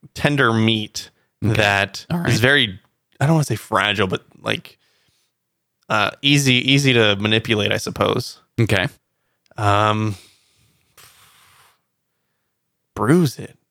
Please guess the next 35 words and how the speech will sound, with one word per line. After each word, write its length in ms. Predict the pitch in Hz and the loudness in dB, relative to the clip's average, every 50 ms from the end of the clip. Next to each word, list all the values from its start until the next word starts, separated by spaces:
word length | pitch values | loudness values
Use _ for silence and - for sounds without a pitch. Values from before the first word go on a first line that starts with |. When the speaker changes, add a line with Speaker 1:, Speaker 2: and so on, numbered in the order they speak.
| _ _ _ _ | _ _ _ _
Speaker 1:
What 180 | - 220 _ | -20 -20 _
the 80 | - 113 107 - _ | -20 -20 -20 -20 _
what? 380 | 139 - 220 240 240 - - _ _ _ _ _ _ | _ -18 -16 -16 -18 -20 -20 _ _ _ _ _ _
And, 140 | 165 175 185 - - - - _ | -2 -2 -2 -4 -10 -20 -6 _
like, 100 | - 208 | -2 0
he 80 | 196 220 | 0 0
was 120 | 165 143 | 0 0
stuffing 560 | - - - - 247 254 262 - - 139 113 | 0 0 0 0 0 0 0 0 -2 -2 -2
it. 240 | 98 101 95 - _ _ _ _ - | -2 -4 -6 -8 _ _ _ _ -4
Speaker 2:
Uh-huh. 300 | 113 104 104 95 85 - - _ _ _ _ _ _ _ _ _ - | -2 0 0 0 0 -2 -6 _ _ _ _ _ _ _ _ _ -4
Okay. 140 | 104 - 98 | -2 0 0
Speaker 1:
But 120 | 147 147 | 2 2
he 80 | 156 170 | 2 2
didn't 220 | 190 220 208 180 | 2 0 0 -2
s-, 200 | 160 - - - - | -4 -6 -8 -6 -4
he 100 | 165 170 | -2 0
didn't 280 | 196 214 220 233 190 _ _ - | 0 0 -2 -4 -8 _ _ -4
really 320 | 160 156 175 175 170 160 | 0 2 4 4 4 2
prepare 400 | - 190 160 - - 185 175 170 | 2 0 0 0 2 2 2 2
whatever 280 | 160 160 156 160 156 156 | 2 2 2 2 2 2
he 120 | 160 156 | 2 4
was 160 | 143 135 127 | 4 2 2
gonna 160 | 131 139 123 | 2 0 0
stuff 400 | 113 - - - - - 170 165 | 0 -2 -4 -4 -2 -2 -2 0
it 120 | - 113 - | -2 -4 -2
with. 380 | 92 - - - - - _ _ _ _ _ _ _ _ _ | -4 -6 -6 -8 -10 -18 _ _ _ _ _ _ _ _ _
He 80 | - 175 | 0 2
was 80 | 165 156 | 2 2
just 140 | 160 156 - | 2 2 2
like, 140 | 147 131 - | 0 0 0
"You 100 | - 160 | 0 0
could 140 | 160 170 151 | 0 2 2
just 140 | 165 156 - | 0 0 0
stuff 280 | - 170 165 175 - - | 0 0 0 0 -2 -6
it." 140 | 113 - | -12 -12